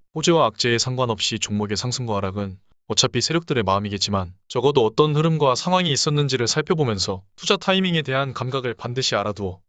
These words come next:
나와 소중한 가족에게 써야 하는 자금을 두 번 다시 허망하게 잃지 않도록 해야 하겠습니다. 이번 주 우리 증시는 이천이십삼 년 상반기의 마지막 거래일을 맞이한 가운데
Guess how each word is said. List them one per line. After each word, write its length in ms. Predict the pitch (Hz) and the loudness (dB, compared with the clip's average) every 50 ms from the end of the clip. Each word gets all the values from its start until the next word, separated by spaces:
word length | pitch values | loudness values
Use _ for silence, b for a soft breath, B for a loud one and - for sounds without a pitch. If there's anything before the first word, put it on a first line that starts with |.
| _ - | _ 0
나와 200 | 120 135 156 156 | 2 2 2 2
소중한 380 | - 185 170 - 196 185 175 | 0 -2 -2 2 2 2 2
가족에게 420 | 151 143 135 147 135 135 123 127 131 | 2 2 0 0 0 0 0 0 0
써야 300 | - - 175 180 190 190 | 2 2 4 4 4 4
하는 260 | 180 165 151 131 - | 4 2 0 0 -2
자금을 400 | - - 120 127 131 131 120 110 | -2 0 0 0 0 0 0 0
두 160 | - - 120 | -2 -4 -2
번 140 | 123 131 123 | -2 -2 -2
다시 200 | 123 117 - 131 | 0 -2 -2 0
허망하게 600 | 123 135 147 147 143 139 120 113 110 101 95 98 | 0 0 0 0 0 -2 -2 -4 -4 -4 -6 -6
잃지 300 | 117 123 123 - - - | -4 -4 0 0 2 2
않도록 420 | 131 117 107 - 117 120 - - - | 2 0 0 -2 -4 -4 -4 -2 0
해야 80 | 160 | 0
하겠습니다. 580 | 151 131 113 107 - - 101 92 92 87 85 - _ _ _ _ _ _ | 0 0 0 -2 -2 -2 -2 -4 -6 -6 -8 -10 _ _ _ _ _ _
이번 240 | 120 120 143 151 151 | -4 -2 -2 -2 -2
주 140 | 139 - 143 | -2 -4 -2
우리 160 | 123 127 131 | -2 -2 -2
증시는 420 | 123 131 127 - - 123 135 123 101 | -2 -2 -2 -4 -4 -4 -4 -6 -6
이천이십삼 640 | 107 107 - - 156 143 135 - - - - 156 | -4 -4 -2 -2 0 0 -2 -2 -4 -2 -4 -2
년 120 | 151 143 135 | -2 -2 -2
상반기의 540 | - 156 151 151 160 156 139 135 120 107 92 92 | -4 -2 -2 0 0 0 0 0 0 0 0 0
마지막 380 | 104 110 - 151 156 147 - | 0 0 2 2 0 0 0
거래일을 400 | - - 120 131 143 147 139 127 | 0 0 2 2 2 2 0 0
맞이한 380 | 110 92 101 104 151 151 143 127 | -2 -2 -2 0 0 0 0 0
가운데 440 | 123 110 107 104 92 101 98 101 | -2 -2 -2 -4 -6 -8 -10 -12